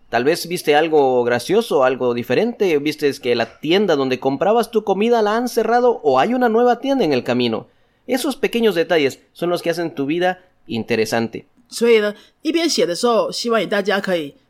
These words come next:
Speaker 2: 呃，一边好好的观察你自己每天的日子。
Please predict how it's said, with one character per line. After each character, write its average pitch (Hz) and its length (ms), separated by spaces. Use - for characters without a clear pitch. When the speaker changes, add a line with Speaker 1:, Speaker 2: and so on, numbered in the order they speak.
Speaker 2:
呃， 143 480
一 214 100
边 202 220
好 214 200
好 247 220
的 165 100
观 240 260
察 170 200
你 156 100
自 160 160
己 160 100
每 143 120
天 165 140
的 151 80
日 147 140
子。 127 200